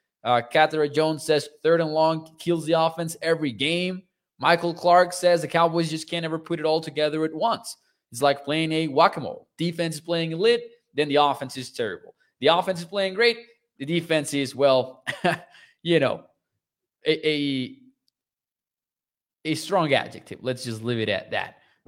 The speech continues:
Uh, <laughs> but yeah, wanna see more of those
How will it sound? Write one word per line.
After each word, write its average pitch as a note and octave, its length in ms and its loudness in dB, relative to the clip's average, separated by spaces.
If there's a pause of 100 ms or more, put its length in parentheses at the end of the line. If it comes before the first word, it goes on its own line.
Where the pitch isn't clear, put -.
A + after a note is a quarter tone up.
(140)
Uh, C#3+ 800 -2 (160)
<laughs> - 160 -20
but F#3 100 0
yeah, B3 280 4 (1300)
wanna F3 220 2
see F3 160 -6
more D3+ 200 0
of B2 120 2
those B2+ 380 -2